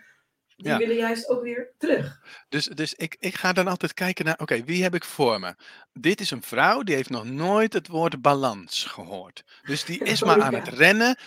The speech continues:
Speaker 2: om klanten aan te trekken." Dus wat wil die persoon?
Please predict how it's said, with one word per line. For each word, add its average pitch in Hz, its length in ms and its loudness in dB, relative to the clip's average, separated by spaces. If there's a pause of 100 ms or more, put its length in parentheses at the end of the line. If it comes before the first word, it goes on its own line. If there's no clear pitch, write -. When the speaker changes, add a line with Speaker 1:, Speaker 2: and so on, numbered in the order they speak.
(180)
Speaker 2:
om 190 320 4 (220)
klanten 139 380 6
aan 110 180 -4
te 120 120 -4
trekken." 101 380 -10 (160)
Dus 170 180 -2
wat 175 160 0
wil 285 200 4
die 214 120 0
persoon? 131 480 -4